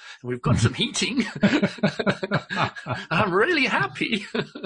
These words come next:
<laughs> um, that everything's working, you know. And so, like, three weeks they've had this car, 'cause it takes three weeks to get a,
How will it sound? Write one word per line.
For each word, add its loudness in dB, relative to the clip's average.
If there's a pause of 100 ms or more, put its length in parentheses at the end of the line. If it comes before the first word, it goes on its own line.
(120)
<laughs> -16
um, 0
that 0
everything's -2
working, -2
you -6
know. -4 (120)
And -2 (340)
so, 0 (200)
like, -4
three -4
weeks -4
they've -8
had -8
this -12
car, -2
'cause -8
it -6
takes -8
three -4
weeks -6
to -14
get -2
a, -2